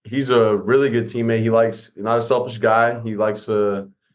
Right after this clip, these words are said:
let people know when they're doing things wrong, let people know when they're doing things good. And then, uh, performance-wise, I mean, he's been outstanding. He's getting outs, being efficient, getting strike one. And, uh,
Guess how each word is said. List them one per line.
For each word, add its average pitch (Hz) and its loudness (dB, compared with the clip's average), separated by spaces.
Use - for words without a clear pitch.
let 113 2
people 131 -4
know 120 2
when 127 -4
they're 110 2
doing 117 -4
things 117 -4
wrong, 117 0
let 127 0
people 117 -8
know 117 0
when 120 -2
they're 113 -2
doing 117 -4
things 113 -6
good. 139 2
And 107 -2
then, 113 0
uh, 110 2
performance-wise, 123 -2
I 113 -2
mean, 113 -4
he's 117 -6
been 104 -6
outstanding. 107 -2
He's 101 -10
getting 120 2
outs, 123 2
being 117 -2
efficient, 120 -2
getting 113 0
strike 113 0
one. 123 -2
And, 107 -2
uh, 104 2